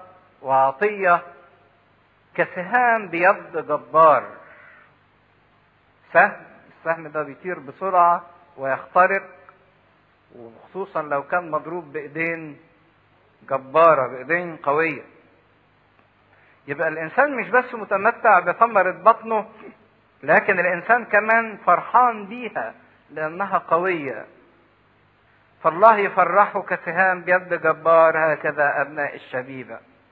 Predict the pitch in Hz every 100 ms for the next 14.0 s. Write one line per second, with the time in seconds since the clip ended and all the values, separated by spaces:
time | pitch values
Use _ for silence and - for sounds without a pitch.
0 | _ _ _ _ _ _ _ 254 285 269
1 | 233 240 233 226 202 _ - 160 165 160
2 | 208 208 202 196 175 202 196 165 170 165
3 | 160 151 147 135 156 - 143 147 143 151
4 | 196 180 143 151 175 165 - 98 120 _
5 | _ _ _ _ _ _ _ _ _ _
6 | _ _ 127 185 202 185 170 160 180 175
7 | 147 143 147 180 175 143 135 143 - 180
8 | 175 147 135 143 180 185 185 151 135 151
9 | 170 170 151 180 170 170 165 - _ _
10 | _ _ _ - - 139 170 175 113 -
11 | _ _ _ _ _ _ - 156 170 160
12 | 156 170 202 165 170 151 151 165 165 160
13 | - _ _ _ _ _ 185 190 - 113